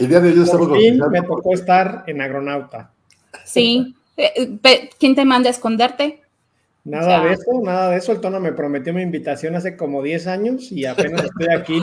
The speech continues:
Speaker 3: <laughs> ¿Ves? Por eso es que decimos que todo es culpa de Tona.
Speaker 1: Sí, siempre.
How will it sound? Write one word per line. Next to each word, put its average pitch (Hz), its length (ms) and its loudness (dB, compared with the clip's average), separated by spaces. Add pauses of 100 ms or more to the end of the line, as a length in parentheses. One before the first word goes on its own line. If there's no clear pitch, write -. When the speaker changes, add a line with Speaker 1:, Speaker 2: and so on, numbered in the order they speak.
(120)
Speaker 3:
<laughs> - 100 -20
¿Ves? 247 560 4
Por 262 160 4
eso 226 200 0
es 240 80 -4
que 254 160 4
decimos 262 380 0
que 220 120 -6
todo 196 180 -2
es 190 140 -8
culpa 208 320 -4
de 202 140 -2
Tona. 247 440 -4 (200)
Speaker 1:
Sí, 110 240 -8
siempre. 101 340 -8